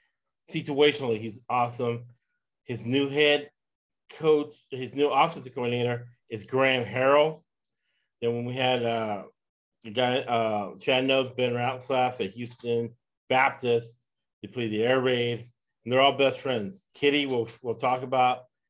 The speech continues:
Graham Harrell, uh, Lincoln Riley, and the coach at Arizona, the head coach at Arizona. They all hang out together. They're all friends, and they all run that same air raid offense. Eighty percent of the N F L teams now,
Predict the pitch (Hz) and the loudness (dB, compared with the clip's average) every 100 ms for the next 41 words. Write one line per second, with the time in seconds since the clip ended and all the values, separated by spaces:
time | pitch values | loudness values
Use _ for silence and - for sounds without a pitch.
0 | - 127 123 135 135 135 127 123 - _ | -6 -4 0 2 4 4 2 0 -8 _
1 | _ _ _ _ _ _ _ _ 101 104 | _ _ _ _ _ _ _ _ -6 -4
2 | 104 104 101 104 123 120 123 113 131 135 | -2 -4 -6 -4 -4 -2 -2 2 4 4
3 | 139 135 135 123 - _ _ _ _ _ | 2 2 0 -4 -16 _ _ _ _ _
4 | _ _ - 127 127 123 120 117 117 113 | _ _ -8 -2 0 0 2 2 0 -4
5 | - 107 117 113 139 131 127 123 123 117 | -8 -6 -6 -2 2 2 2 2 2 2
6 | 127 123 107 107 135 127 123 117 113 104 | 0 -2 -2 -2 -4 -2 -4 -4 -4 -4
7 | 104 107 104 98 - _ _ _ _ _ | -4 -4 -6 -10 -16 _ _ _ _ _
8 | _ 113 127 147 143 139 135 135 120 127 | _ 0 2 2 2 2 0 -2 -2 0
9 | 127 113 117 127 - 131 123 117 113 113 | 0 0 0 -2 -2 -4 -2 -4 0 0
10 | 120 127 127 117 110 - 123 123 123 120 | 2 0 -2 -2 -6 -6 -4 -4 -6 -4
11 | 127 139 131 120 120 120 120 113 - _ | 0 2 2 2 0 -2 -4 -6 -8 _
12 | _ _ _ - 135 147 151 139 151 139 | _ _ _ 0 0 0 -4 -4 0 -2
13 | - 110 120 131 123 131 113 - 123 135 | -2 -6 -2 -2 -2 -4 -4 -4 -2 -2
14 | 117 120 110 107 | -2 -2 -4 -8